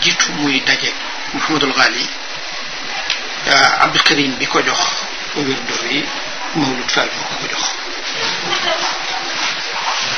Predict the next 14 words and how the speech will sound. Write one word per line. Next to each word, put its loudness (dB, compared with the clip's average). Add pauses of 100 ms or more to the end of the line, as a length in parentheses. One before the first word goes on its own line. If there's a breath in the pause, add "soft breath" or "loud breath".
(1400)
Naka 8
noonu, 8 (100)
silsila 6
Kër 2
Hadj 2
Malick -2 (1600)
mu 6
ngi 6
jaar 4
ci 6
sama 4
maam 2
Mawlud -4
Fall. 0